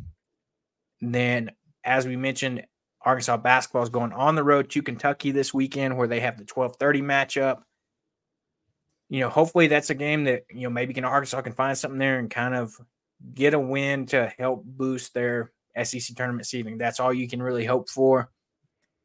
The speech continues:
Baseball is back in action against Murray State at two o'clock on Saturday. First pitch.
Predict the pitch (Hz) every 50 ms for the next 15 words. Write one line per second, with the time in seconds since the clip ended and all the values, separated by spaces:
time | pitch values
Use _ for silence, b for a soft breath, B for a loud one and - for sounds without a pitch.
0 | _ _ _ _ _ _ _ _ _ _ _ _ - - - _ - 127 135 131
1 | - - 139 135 131 127 123 123 131 131 - 131 120 123 127 123 - - 127 123
2 | 120 107 - 123 120 120 117 117 - - 123 123 120 - _ - 113 113 - _
3 | - - - - 139 107 - - - 147 156 156 - 120 117 107 - - - -
4 | 131 131 143 156 170 165 156 165 165 160 156 147 - - - 139 156 160 - -
5 | - - 180 170 165 - - -